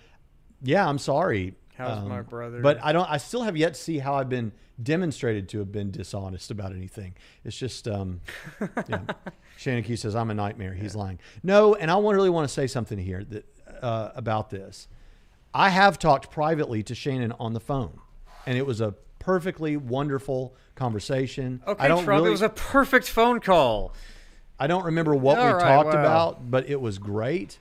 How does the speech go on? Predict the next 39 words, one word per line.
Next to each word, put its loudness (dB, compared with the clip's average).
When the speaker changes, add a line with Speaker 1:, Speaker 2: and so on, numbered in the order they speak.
Speaker 1:
It -6
was -6
fine. -4
Um, 0
there 0
was -2
a -6
friendliness -4
there. -6
I've -4
been 2
Speaker 2:
There 6
Speaker 1:
on 6
Speaker 2:
was 2
Speaker 1:
her 0
Speaker 2:
no 6
Speaker 1:
show. 0
Speaker 2:
quid 6
pro 2
quo -2
there, -6
right? -10
Speaker 1:
I've 0
been 2
on -2
the, -4
her -6
show, -2
and -4
that 0
was -6
great. -4
Speaker 2:
You're -10
not 0
getting 0
Speaker 1:
Um, 0
Speaker 2:
impeached -4
from -10
Trinity. -10